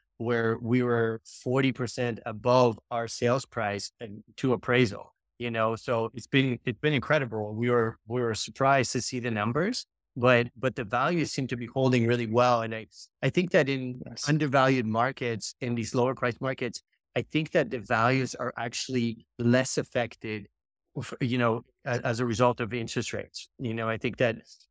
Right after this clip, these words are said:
Speaker 1: you know, the market is comprised of a lot of investors that have bought properties, you know, five, six, seven years ago. And this is where we purchased a majority of our portfolio. And, you know, I don't plan on selling my properties because, you know, two percent interest increase, like, because it,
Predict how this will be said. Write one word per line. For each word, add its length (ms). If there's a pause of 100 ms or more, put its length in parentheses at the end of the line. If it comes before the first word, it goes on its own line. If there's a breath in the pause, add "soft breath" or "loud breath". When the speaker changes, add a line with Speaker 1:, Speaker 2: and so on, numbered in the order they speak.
Speaker 1:
you 140
know, 140
the 80
market 400
is 100
comprised 560
of 80
a 60
lot 360
of 100
investors 500
that 120
have 200
bought 220
properties, 540 (200 soft breath)
you 80
know, 100
five, 260
six, 220
seven 280
years 240
ago. 260
And 160 (260)
this 140
is 100
where 160
we 160
purchased 480 (120)
a 80
majority 360
of 80
our 100
portfolio. 720 (380)
And, 440 (120)
you 100
know, 280 (280)
I 120
don't 140
plan 220
on 140
selling 340
my 120
properties 460
because, 540 (540)
you 200
know, 60
two 160
percent 320
interest 320
increase, 460
like, 160
because 240
it, 80